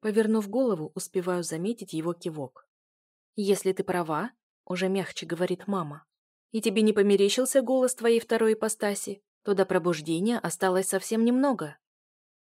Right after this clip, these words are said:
Риан говорил, что до нескольких месяцев. Переплетаю пальцы перед грудью и изо всех сил стискиваю руки, чтобы не показать своего огорчения.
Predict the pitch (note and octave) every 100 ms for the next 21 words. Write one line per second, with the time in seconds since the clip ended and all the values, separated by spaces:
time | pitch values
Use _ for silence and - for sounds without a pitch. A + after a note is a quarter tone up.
0 | _ C4 C4 C#4 G#3+ G#3 A3+ A3+ - G#3+
1 | G#3+ A3+ A3+ A3+ A#3+ A#3 C#4 D4+ F#3+ -
2 | D3+ - _ _ _ _ E3+ E3 E3+ F#3
3 | E3+ D#3+ A3 A#3 - F3+ F3+ E3 F3 D#3+
4 | D3+ - G#3 G#3 G#3 A3+ A3 - C4 B3+
5 | - B3+ B3+ - A#3 B3 A3+ F3+ - -
6 | E3 D#3+ D3+ C#3+ D3 E3+ G3 E3 D#3 D#3+
7 | D#3 C#3+ - - F3+ D3+ D3